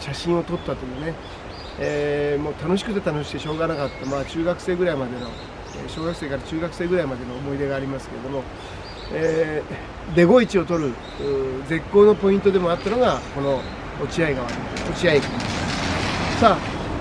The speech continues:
えー、今日、お、紹介するのは、あー、この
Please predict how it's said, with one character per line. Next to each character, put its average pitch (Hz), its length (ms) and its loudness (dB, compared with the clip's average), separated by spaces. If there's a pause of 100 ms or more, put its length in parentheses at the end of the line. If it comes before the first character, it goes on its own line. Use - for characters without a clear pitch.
(120)
え 190 220 6
ー、 - 0 -
今 180 80 0
日、 254 80 6
お、 170 580 8
紹 185 240 -2
介 180 180 2
す 185 140 -6
る 180 80 0
の 151 180 0
は、 160 240 4 (160)
あ 147 260 0
ー、 - 60 -8
こ 160 60 -4
の 180 300 4